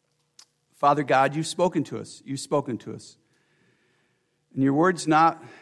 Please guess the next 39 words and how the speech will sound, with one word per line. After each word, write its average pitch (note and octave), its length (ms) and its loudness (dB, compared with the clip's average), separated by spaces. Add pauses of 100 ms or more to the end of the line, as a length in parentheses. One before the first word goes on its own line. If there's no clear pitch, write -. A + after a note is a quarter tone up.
(100)
it's - 180 -12
not D3+ 200 2
wishy-washy. C#3 840 -2
<laughs> - 40 -18 (1120)
We C#3+ 200 0
know D#3+ 160 4
what D#3 160 2
we C#3+ 80 -4
need C#3 240 -2
to B2+ 80 -12
do. C3+ 340 -8 (920)
But C3 160 -2
it, C3+ 160 -4
but D3 120 -2
it C#3+ 100 -4
can E3+ 300 2
be C3 120 -4
hard. G#2 380 -6 (340)
It A2+ 140 -20
can B2 240 -8
be A2 100 -8
hard G#2 280 -14
at - 80 -20
times. G2+ 500 -20
And A#2 100 -20
so - 140 -6
I C3+ 120 2
just C#3+ 260 -8
pray A#2 320 -6
that A#2 160 -14
we C#3 160 -6
can, C#3 280 -6 (460)
we D3+ 120 -2
can D3 180 -2
act, C#3 340 -2 (1120)
we C3 100 -10
can C#3+ 140 -2
trust - 460 -4
you, B2 260 -10